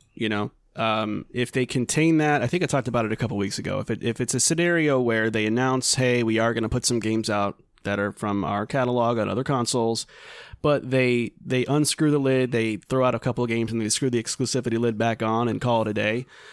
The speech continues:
Um, or, or, or if it is, like, a, an ongoing strategy, but they make good on their word, I'll be able to kind of figure things out better. But if it's just one of those things where they say it's gonna be a couple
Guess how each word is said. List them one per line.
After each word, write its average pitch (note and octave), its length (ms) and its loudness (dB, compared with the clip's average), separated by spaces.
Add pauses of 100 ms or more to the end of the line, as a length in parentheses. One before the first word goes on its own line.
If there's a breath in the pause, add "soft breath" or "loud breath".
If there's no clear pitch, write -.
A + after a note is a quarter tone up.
(220 loud breath)
Um, A#2 320 2
or, D3 220 0
or, G3 380 4
or G#3 280 4
if F#3 200 2
it E3 120 2
is, E3 340 4
like, D3 240 2
a, C3+ 300 4
an B2+ 120 2
ongoing C3 600 4
strategy, C#3 480 2
but A#2+ 160 -2
they C3 140 2
make C#3+ 240 2
good C#3 180 2
on A#2+ 180 0
their G#2 140 0
word, A2+ 420 -2 (360 loud breath)
I'll D3+ 180 2
be F3 360 -2 (120)
able D3+ 340 2
to C3 180 0
kind C3+ 240 2
of A2 80 -4
figure B2+ 240 -2
things A#2+ 300 0
out A2 200 0
better. A#2 340 0 (280 loud breath)
But C#3 140 4
if C#3 140 0
it's D3 120 0
just F#3+ 220 2
one G#3 160 4
of F#3+ 60 2
those E3 220 2
things D3 420 2
where A#2+ 200 2
they A2+ 160 0
say D3+ 440 2
it's C3+ 120 0
gonna C#3 200 0
be C#3 120 2
a B2+ 60 0
couple C#3 500 -2